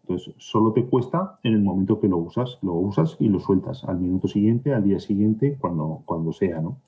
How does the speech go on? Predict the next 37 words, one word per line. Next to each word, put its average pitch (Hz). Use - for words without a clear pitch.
Así 110
es -
como 113
han 117
estado -
funcionando 80
los 76
ertes. -
Entonces, 113
pues 101
bueno, 104
esos 98
ertes 101
siguen 104
estando 101
vigentes 127
para 95
los, 87
para 95
los 90
sectores -
más 98
castigados 92
de 98
la 95
pandemia 123
o 123
que -
más 87
difícil 95
apertura 90
tienen 92
para 87
la 90
pandemia, 120
se -
supone. 127